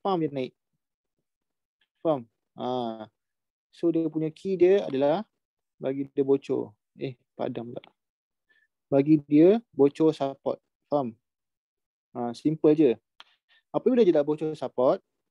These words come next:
support adalah tempat kita untuk buy. Alright? Support become resistant in future. So,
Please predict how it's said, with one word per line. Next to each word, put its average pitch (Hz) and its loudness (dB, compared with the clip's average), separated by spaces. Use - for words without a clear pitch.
support - -8
adalah 156 -8
tempat - -14
kita 156 -6
untuk 156 -4
buy. 120 -2
Alright? 147 -2
Support 160 -2
become 156 -6
resistant 156 -4
in 160 -8
future. 196 -4
So, 226 2